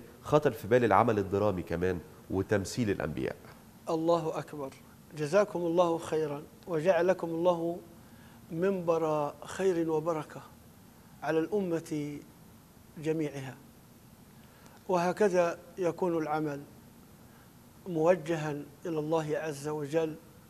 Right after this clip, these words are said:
Speaker 2: "إن صلاتي ونسكي ومحياي ومماتي لله رب العالمين لا شريك له، وبذلك أمرت وأنا أول المسلمين". فالذي أنزل ال-،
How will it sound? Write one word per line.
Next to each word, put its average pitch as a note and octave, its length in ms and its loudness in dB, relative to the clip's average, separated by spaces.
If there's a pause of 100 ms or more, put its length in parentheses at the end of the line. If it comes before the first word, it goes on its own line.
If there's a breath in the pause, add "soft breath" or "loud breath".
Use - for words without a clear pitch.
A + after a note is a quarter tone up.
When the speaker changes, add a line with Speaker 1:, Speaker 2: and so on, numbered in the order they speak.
Speaker 2:
"إن D#3+ 160 -6
صلاتي D#3 560 -4
ونسكي D#3+ 600 -6
ومحياي D#3 760 -6
ومماتي D#3 800 -4 (640 loud breath)
لله D#3+ 720 2
رب G3 240 -2
العالمين E3+ 640 0
لا D#3+ 240 -2
شريك D3+ 460 -8
له، D3+ 240 -4 (240)
وبذلك D3+ 680 -6 (100)
أمرت D3 520 -8 (200)
وأنا D3 300 -10
أول D3+ 320 -6
المسلمين". D3 600 -10 (1700 soft breath)
فالذي B3 480 6
أنزل A3+ 380 6
ال-، D#3 500 0